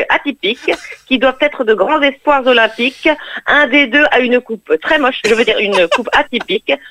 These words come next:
tempe rasée, cheveux noirs divisés par une large raie au milieu, sur le haut du crâne. Certainement un lugeur de bobsleigh. Le casque doit lui donner cette coupe un peu spéciale. Quoique sa silhouette arrondie me paraît plutôt bonhomme pour un sportif,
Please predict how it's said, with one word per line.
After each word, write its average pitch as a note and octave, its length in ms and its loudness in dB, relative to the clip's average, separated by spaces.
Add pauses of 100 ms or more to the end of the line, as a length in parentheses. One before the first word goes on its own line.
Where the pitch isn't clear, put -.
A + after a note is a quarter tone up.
(120)
tempe E4 260 2
rasée, D4 420 2
cheveux D4 260 2
noirs C4+ 220 2
divisés B3+ 340 0
par B3+ 160 0
une B3+ 140 0
large B3+ 260 2
raie B3+ 280 2
au C4 100 4
milieu, G#3+ 420 2
sur D#4+ 160 -2
le C4 80 2
haut B3 100 2
du F#3 80 -10
crâne. D3+ 400 -2
Certainement A#3+ 480 0
un D4+ 120 2
lugeur A#3+ 260 0
de G3+ 80 0
bobsleigh. F3+ 500 0 (260)
Le C4 120 2
casque C4+ 300 0
doit A3+ 100 4
lui A3+ 100 0
donner A3+ 240 0
cette A3+ 120 0
coupe - 180 -4
un B3 100 2
peu D#4 140 -2 (100)
spéciale. A3+ 640 2 (360)
Quoique C4+ 360 2
sa E4 120 0
silhouette C4 340 0
arrondie G#3+ 340 0
me C4 120 2
paraît G#3+ 240 0
plutôt A3+ 240 -4
bonhomme F#3+ 500 2
pour F3+ 160 -4
un F3 40 -4
sportif, - 400 -4